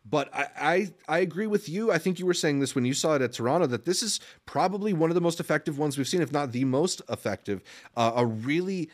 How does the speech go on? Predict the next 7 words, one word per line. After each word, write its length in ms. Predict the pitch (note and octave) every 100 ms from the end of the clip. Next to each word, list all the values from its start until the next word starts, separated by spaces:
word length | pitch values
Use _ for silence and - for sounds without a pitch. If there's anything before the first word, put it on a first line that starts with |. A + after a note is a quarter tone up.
| -
harrowing 840 | - - C#3+ D#3+ E3 D#3 D#3 C#3 B2 - _ _
look 420 | C#3+ B2 D3 D3+ - -
at 240 | B2 A2+
the 80 | C3
brutality 1000 | A#2+ B2+ B2 - A#2 D3+ D3+ B2 G#2+ F#2+ - - A2
that, 420 | A#2+ A#2 A2+ - _ _ -
uh, 240 | A#2+ A2+